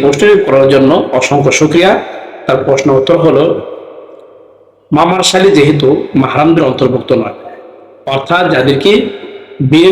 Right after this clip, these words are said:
করা কোরআনে কারিমের মধ্যে আল্লাহ পাক রব্বুল আলামিন হারাম করেছেন, তাদের অন্তর্ভুক্ত নয়।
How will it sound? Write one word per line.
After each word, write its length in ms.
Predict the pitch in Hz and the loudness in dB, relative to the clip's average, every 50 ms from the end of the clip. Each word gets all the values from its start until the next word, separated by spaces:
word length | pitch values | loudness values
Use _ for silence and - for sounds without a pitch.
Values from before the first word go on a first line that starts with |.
| 185 | 2
করা 220 | 185 160 143 143 160 180 175 - | 2 0 0 0 -2 -2 -2 -2
কোরআনে 260 | 151 135 135 135 131 | -2 0 0 0 0
কারিমের 340 | 131 135 131 131 135 135 131 127 | 0 0 0 2 2 2 2 0
মধ্যে 160 | 127 127 127 | 0 0 0
আল্লাহ 180 | 120 123 131 123 - | 0 0 -2 -2 -2
পাক 120 | 127 123 - | -2 -2 0
রব্বুল 220 | 143 139 135 143 139 | -2 -2 0 0 -2
আলামিন 340 | 131 131 143 156 185 196 180 | 0 0 0 2 0 0 0
হারাম 360 | - - - 139 151 170 160 | -2 -4 -4 -2 -2 -2 0
করেছেন, 400 | - 135 127 123 - - 175 202 247 - - - - - - - - - - - | 2 2 2 2 2 0 0 0 0 -2 -4 -10 -14 -16 -18 -18 -20 -20 -10 -6
তাদের 200 | 135 135 143 131 | -2 0 0 2
অন্তর্ভুক্ত 540 | 135 147 143 151 139 143 151 156 151 - 196 220 262 311 - - | 2 2 2 2 2 2 2 0 0 0 0 0 0 -2 -2 -2
নয়। 220 | 131 - - - | -2 -2 -2 -6